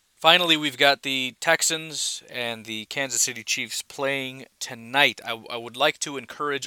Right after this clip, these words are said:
all of you to please get involved in the C B S Pick'em Pool.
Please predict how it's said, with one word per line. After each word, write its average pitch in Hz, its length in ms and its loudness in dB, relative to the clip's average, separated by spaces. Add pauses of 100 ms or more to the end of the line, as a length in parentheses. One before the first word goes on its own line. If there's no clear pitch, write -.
all 143 260 0
of 110 140 -8
you 104 140 -8
to 104 120 -16
please 160 440 -8
get 123 180 -2
involved 110 540 -6
in 107 120 -18
the 104 80 -14
C 127 220 -4
B 117 160 -6
S 110 140 -6
Pick'em 139 340 -8
Pool. 131 380 -8